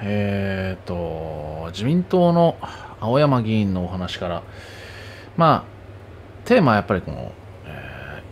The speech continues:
ー、移民難民政策へのお話ですかね。まあ、ちょっとそれに関係するニュースがいくつもあって、まあ、三つほどちょっとピックアップして、まあ、青山議員のお話と、あと英国でのお話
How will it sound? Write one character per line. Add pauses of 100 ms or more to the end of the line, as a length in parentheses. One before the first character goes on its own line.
(160)
ー、
移
民
難
民
政
策
へ
の (100)
お
話
で
す
か
ね。 (220)
ま
あ、
ち
ょ
っ
と
そ
れ
に
関
係
す
る
ニ
ュ
ー
ス
が
い
く
つ
も
あ
っ (280)
て、 (1800)
ま
あ、
三
つ
ほ
ど
ち
ょ
っ
と
ピ
ッ
ク
ア
ッ
プ
し
て、 (560)
ま
あ、
青
山
議
員
の
お
話 (240)
と、
あ
と
英
国
で
の
お
話